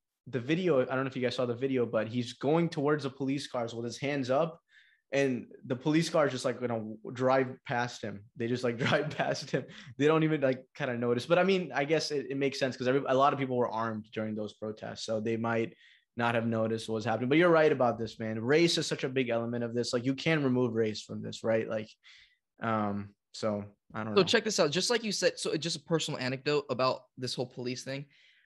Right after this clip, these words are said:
Speaker 2: So it's interesting that the police kind of acted like they didn't see it or, you know, whatever, right? It's funny because, okay, so I went to New York last December, and it, it,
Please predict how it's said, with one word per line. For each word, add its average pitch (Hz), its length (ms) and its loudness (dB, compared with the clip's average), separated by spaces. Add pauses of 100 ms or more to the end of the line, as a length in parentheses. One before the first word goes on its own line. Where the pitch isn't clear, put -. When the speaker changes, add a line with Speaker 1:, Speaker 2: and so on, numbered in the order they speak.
(160)
Speaker 2:
So 170 180 4
it's 165 220 4
interesting 196 540 0
that 156 200 2
the 147 80 -2
police 151 320 -2
kind 156 160 -2
of 131 180 0 (400)
acted 143 300 0
like 143 140 2
they 143 80 2
didn't 139 100 -4
see 160 300 2
it 156 80 6
or, 143 160 4
you 175 280 -6
know, 190 140 0
whatever, 170 340 4
right? 131 260 0 (680)
It's 180 160 6
funny 202 280 0
because, 170 560 -2
okay, 156 260 0
so 151 220 2
I 151 100 2
went 196 320 -2
to 175 360 -2
New 139 140 -4
York 143 500 -2
last 135 380 -2
December, 127 560 -4 (440)
and 143 340 4
it, 147 180 -2
it, 151 140 -4